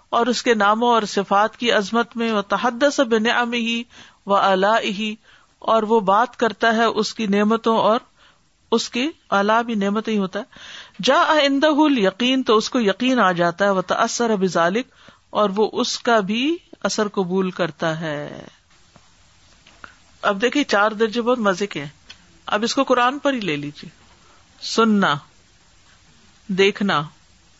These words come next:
غور کرنا، پڑھانا، کلام کرنا، ڈسکشن کرنا، کسی کے ساتھ شیئر کرنا، تو یقین کے درجے بڑھتے جاتے ہیں نا۔ سب سے پہلا درجہ سننے کا آتا ہے۔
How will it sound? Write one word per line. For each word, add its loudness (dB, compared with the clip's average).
غور 2
کرنا، -4
پڑھانا، 0
کلام 2
کرنا، -4
ڈسکشن 0
کرنا، -6
کسی -4
کے -2
ساتھ 0
شیئر 0
کرنا، -4
تو -6
یقین 0
کے 2
درجے 2
بڑھتے 0
جاتے -2
ہیں -10
نا۔ -20
سب 0
سے 0
پہلا 2
درجہ 2
سننے 0
کا 0
آتا -4
ہے۔ -12